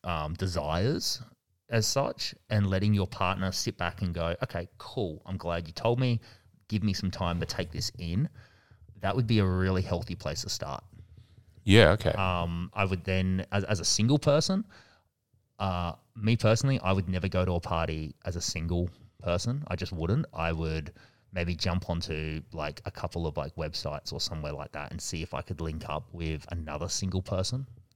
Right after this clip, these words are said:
Speaker 1: um, and, you know, and organize something like that. But I definitely would say for couples, the biggest, the, the number one thing, it always comes back to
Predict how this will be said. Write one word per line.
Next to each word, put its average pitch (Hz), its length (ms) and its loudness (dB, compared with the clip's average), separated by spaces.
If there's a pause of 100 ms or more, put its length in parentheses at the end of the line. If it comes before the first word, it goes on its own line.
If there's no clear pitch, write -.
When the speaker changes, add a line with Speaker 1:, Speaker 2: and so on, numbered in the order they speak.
(160)
Speaker 1:
um, 71 640 -6
and, 73 500 -4
you 90 100 -4
know, 76 180 -4 (300)
and 92 160 -8
organize 80 500 -6
something 82 280 -4
like 76 220 -10
that. 80 260 -6 (560)
But 95 100 2
I 95 40 4
definitely 110 360 4
would 104 140 2
say 87 160 0
for 85 100 -6
couples, 80 460 -4
the 80 40 -6
biggest, 80 560 -4
the, 90 200 -4
the 92 160 0
number 92 280 2
one 95 200 2
thing, 95 240 0
it 87 180 -2
always 92 220 0
comes 95 240 -2
back - 260 -8
to 85 260 -2